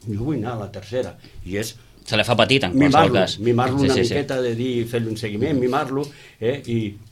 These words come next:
Speaker 1: oferir-li, eh, doncs, passar-se-lo bé.
Speaker 2: Hi ha bons golejadors a la quarta.
Speaker 1: Sí, n'hi ha, n'hi ha, n'hi ha, n'hi ha, home, n'hi ha un equip que s'està sortint aquí, eh, i no vull,
Speaker 2: <laughs>
Speaker 1: clar, que és, és la Joventut Ribetana.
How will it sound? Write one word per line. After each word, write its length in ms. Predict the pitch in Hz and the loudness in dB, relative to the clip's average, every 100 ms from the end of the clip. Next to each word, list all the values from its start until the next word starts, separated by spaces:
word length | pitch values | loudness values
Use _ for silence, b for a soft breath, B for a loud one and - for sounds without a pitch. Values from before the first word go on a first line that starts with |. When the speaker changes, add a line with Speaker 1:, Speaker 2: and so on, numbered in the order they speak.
| - | -12
Speaker 1:
oferir-li, 680 | 110 - 117 156 127 123 160 - - - | -8 -4 2 2 2 -4 -8 -18 -20 -8
eh, 160 | 110 107 | -6 -4
doncs, 260 | 113 113 | -4 -8
passar-se-lo 560 | - 107 139 127 131 101 | -8 -6 -4 -2 -4 -4
bé. 220 | 90 80 - | -6 -14 -6
Speaker 2:
Hi 80 | 113 | 0
ha 40 | |
bons 200 | 139 131 | 2 2
golejadors 500 | 117 120 101 98 90 | 2 2 4 2 -2
a 40 | 90 | -4
la 80 | 80 | -6
quarta. 320 | 78 76 78 b b b b b b | -8 -10 -16 b b b b b b
Speaker 1:
Sí, 420 | - 127 104 101 110 | -6 -2 0 0 0
n'hi 120 | 107 | 0
ha, 120 | 107 | -2
n'hi 180 | 107 107 | -2 -2
ha, 240 | 104 104 | -2 -2
n'hi 140 | 101 101 | -2 -2
ha, 180 | 101 98 | -4 -6
n'hi 180 | 95 92 | -8 -6
ha, 320 | 95 101 104 - | -6 -6 -8 -4
home, 180 | 110 127 | -2 2
n'hi 100 | 120 | 4
ha 40 | |
un 160 | 139 165 | 6 4
equip 300 | 160 180 - | 4 -2 -4
que 100 | 143 | -6
s'està 320 | - 117 131 | -6 -4 -6
sortint 420 | - 110 127 123 | -6 -8 -6 -6
aquí, 340 | 107 135 147 160 - - 107 | -6 -8 -10 -10 -20 -18 -8
eh, 180 | 120 | -6
i 140 | 110 101 | -4 2
no 120 | 101 | 4
vull, 320 | 151 - 104 | 4 4 2
Speaker 2:
<laughs> 240 | 143 139 - | 0 -2 0
Speaker 1:
clar, 240 | 135 117 | -2 -2
que 280 | - - 117 | -4 0 0
és, 200 | 117 117 | 0 4
és 120 | 151 | 4
la 100 | 127 131 | 6 4
Joventut 300 | 139 120 107 | 4 2 -4
Ribetana. 460 | 101 92 113 120 | -4 -6 -6 -8